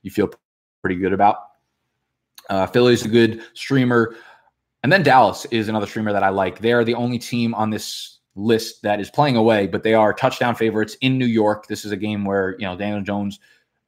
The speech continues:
uh, he's been asked to pass a lot, right? And he's obviously turning the ball over at a very high rate. So anytime you get, uh, a lot of passing, a lot of turnovers,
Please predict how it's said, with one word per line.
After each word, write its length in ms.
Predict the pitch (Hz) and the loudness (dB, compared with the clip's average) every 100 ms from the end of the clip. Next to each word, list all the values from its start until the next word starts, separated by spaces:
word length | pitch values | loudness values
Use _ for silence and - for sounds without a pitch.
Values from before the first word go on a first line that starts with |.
| - | -16
uh, 140 | 76 | -10
he's 180 | 92 175 | -2 0
been 220 | 202 240 | 2 0
asked 260 | 190 165 156 | 2 0 2
to 60 | 139 | 0
pass 260 | 143 131 | 2 2
a 40 | 110 | 4
lot, 340 | 98 76 - - | 4 2 -4 -2
right? 220 | 104 101 | -2 -2
And 560 | 101 104 98 98 95 - | -2 -2 -4 -6 -10 -12
he's 240 | 110 101 - | -12 -12 -2
obviously 300 | 117 110 117 | 0 0 -6
turning 280 | - 117 110 | -2 0 2
the 60 | |
ball 200 | 104 104 | 4 4
over 240 | 104 101 98 | 4 2 0
at 80 | 92 | 0
a 20 | |
very 240 | 95 101 | -4 -4
high 180 | - 107 | 0 0
rate. 340 | 95 104 120 | 2 0 -2
So 120 | - 107 | -4 -6
anytime 340 | 107 110 107 | -4 -4 -4
you 80 | 98 | -2
get, 280 | 104 101 - _ _ _ - | 0 0 -4 _ _ _ -6
uh, 180 | 92 - | -4 0
a 60 | |
lot 180 | 107 117 | 4 4
of 100 | 113 | 2
passing, 420 | 120 113 - 113 | 2 0 0 -4
a 40 | 104 | 2
lot 160 | 110 | 0
of 80 | 104 | 0
turnovers, 840 | - 113 110 107 110 110 107 - | -2 0 0 0 0 0 -4 -10